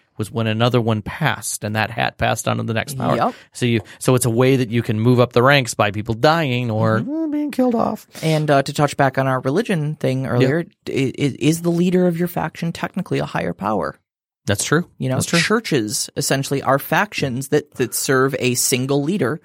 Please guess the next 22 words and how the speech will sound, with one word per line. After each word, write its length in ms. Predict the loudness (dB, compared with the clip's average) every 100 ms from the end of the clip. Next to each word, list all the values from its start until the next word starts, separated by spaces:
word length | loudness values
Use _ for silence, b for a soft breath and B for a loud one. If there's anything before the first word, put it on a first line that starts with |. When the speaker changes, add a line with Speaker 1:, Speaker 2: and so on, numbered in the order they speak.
| -12
Speaker 1:
The 60 |
Pope. 180 | -2 -2
Speaker 2:
and 100 | 0
that 140 | -2 0
single 280 | 0 0
leader 260 | 2 2 2
is 480 | 0 0 0 0 -6 B B B B _
potentially 840 | -4 -4 0 0 0 -2 -4 -6 -8 _ -4
a 120 | 0
god. 380 | 2 0 -6 -8 0
Speaker 1:
Mm-hmm. 680 | 4 4 0 _ _ -2
Speaker 2:
Um, 380 | 0 2 0 -2
in, 380 | -2 0 0 -2
in 220 | 0 0
more, 500 | 2 2 2 4 2
you 120 | 0 0
know, 220 | 0 0
I 140 | -2
would 100 | -2
say, 220 | -2 -2
uh, 480 | -2 -2 -2 -2 -4 -6 -14 -20 _
mundane 1000 | -6 -2 2 2 2 2 2 4 2 2